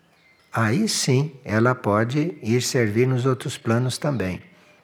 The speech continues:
Ela tem que aprender a servir em todos os planos. Então isto não pode ser uma fuga,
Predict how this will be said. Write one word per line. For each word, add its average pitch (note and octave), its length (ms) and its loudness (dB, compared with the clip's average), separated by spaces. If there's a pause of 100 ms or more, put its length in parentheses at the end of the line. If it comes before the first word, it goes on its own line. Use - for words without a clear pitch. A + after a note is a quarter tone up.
Ela F#3+ 180 -2
tem A2 200 0
que G#2+ 100 -2
aprender C3+ 500 0
a F#3+ 60 0
servir C#3+ 420 2
em D3+ 140 2
todos E3 500 2
os - 140 -4
planos. E2+ 640 -8 (460)
Então D#3+ 320 6
isto D3+ 280 0
não D3+ 300 0
pode A#2 240 2
ser C#3 180 2
uma D#3 220 4
fuga, G2 580 -2